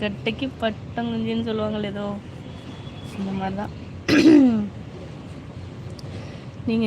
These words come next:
நிப்பாட்டுங்க. டார்லிங், டார்லிங், குயின் டார்லிங். சூப்பர் ரிஜனா, சூப்பர். அதே தான், அதே தான். போட்டு சாவடிக்கிறாண்டி பாரதி. குயின்,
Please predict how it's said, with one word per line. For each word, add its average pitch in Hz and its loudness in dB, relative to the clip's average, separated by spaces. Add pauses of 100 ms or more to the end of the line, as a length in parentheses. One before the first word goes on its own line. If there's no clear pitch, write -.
(100)
நிப்பாட்டுங்க. 214 0 (760)
டார்லிங், 220 0
டார்லிங், 214 -2 (100)
குயின் 214 -2
டார்லிங். 214 2 (3000)
சூப்பர் 330 4
ரிஜனா, 208 0 (100)
சூப்பர். 262 0 (160)
அதே 226 0
தான், 214 2
அதே 214 2 (100)
தான். 190 -2 (920)
போட்டு 311 6 (120)
சாவடிக்கிறாண்டி 339 6 (100)
பாரதி. 254 4 (2750)
குயின், 254 4